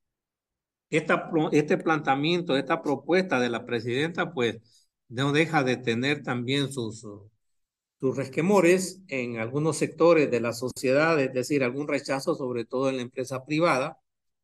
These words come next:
¿verdad? Porque son los que más se han beneficiado con este modelo neoliberal. Eh, de hecho, que también es, en este gobierno también se han ido eliminando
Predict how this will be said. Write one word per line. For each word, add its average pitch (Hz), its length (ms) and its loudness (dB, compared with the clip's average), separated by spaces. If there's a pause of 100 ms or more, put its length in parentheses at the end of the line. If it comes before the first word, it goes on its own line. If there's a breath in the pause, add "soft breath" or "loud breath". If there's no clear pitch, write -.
¿verdad? 120 300 -6
Porque 117 320 -8
son 135 200 -4
los 143 120 -6
que 131 140 -4
más 135 240 -2
se 143 100 -2
han 131 140 -4
beneficiado 135 920 -2
con 127 220 -6
este 135 180 -8
modelo 117 600 -6 (340 soft breath)
neoliberal. 107 760 -4 (680)
Eh, 117 500 0
de 135 220 2
hecho, 175 400 0
que 135 160 0
también 131 1120 -2
es, 117 500 -8 (540)
en 139 220 -2
este 214 300 2
gobierno 143 540 0
también 131 320 -4
se 139 80 -2
han 127 100 -2
ido 131 160 0
eliminando 120 960 -2